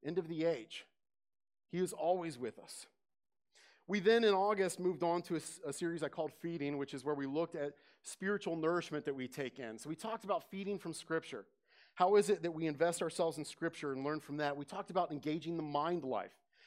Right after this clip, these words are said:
How do I make my mind a servant of Jesus Christ? And we talked about emotions and feeding emotions. And we discussed how emotions are not to be dominating how we think and behave,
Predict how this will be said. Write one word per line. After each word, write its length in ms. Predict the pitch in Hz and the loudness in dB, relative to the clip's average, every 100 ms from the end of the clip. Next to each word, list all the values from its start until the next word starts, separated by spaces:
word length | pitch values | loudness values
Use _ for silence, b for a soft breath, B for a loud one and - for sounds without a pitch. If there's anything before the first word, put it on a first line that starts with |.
| b b | b b
How 160 | - 175 | -2 0
do 200 | 180 196 | 2 2
I 40 | |
make 300 | 175 175 180 | 4 2 2
my 200 | 175 170 156 147 165 | 0 0 0 -6 -2
mind 300 | 160 185 170 | 0 2 0
a 60 | 139 | -6
servant 400 | - 139 131 135 | -6 -4 -4 -6
of 80 | |
Jesus 400 | 110 127 120 123 | -8 -10 -8 -12
Christ? 360 | - 123 101 - | -10 -12 -12 -10
And 80 | 160 | -6
we 60 | 175 | -2
talked 240 | 240 226 | -2 0
about 180 | 196 185 | 2 2
emotions 500 | 156 165 185 139 123 | 4 4 4 -4 -8
and 100 | 127 | -10
feeding 340 | - 185 180 | -8 -6 -2
emotions. 640 | 165 143 160 156 117 104 - _ _ _ b b b | 0 2 0 -2 -12 -18 -20 _ _ _ b b b
And 80 | - | -4
we 80 | 196 | 0
discussed 400 | 185 - 208 - | 0 4 4 6
how 120 | 190 | 2
emotions 500 | 180 196 202 202 190 B B | 6 4 4 0 -2 B B
are 100 | 160 | 0
not 180 | 185 190 | 0 -2
to 60 | |
be 120 | 165 156 | -6 2
dominating 840 | 160 160 196 190 180 180 190 196 - - - - 165 | 4 6 6 6 6 6 4 0 -6 -20 -20 -16 -8
how 160 | 156 175 | -2 0
we 180 | 160 135 - _ | -2 -4 -16 _
think 240 | 175 190 190 | 2 2 -2
and 140 | 151 | -4
behave, 520 | 147 135 151 170 220 | -4 0 4 4 2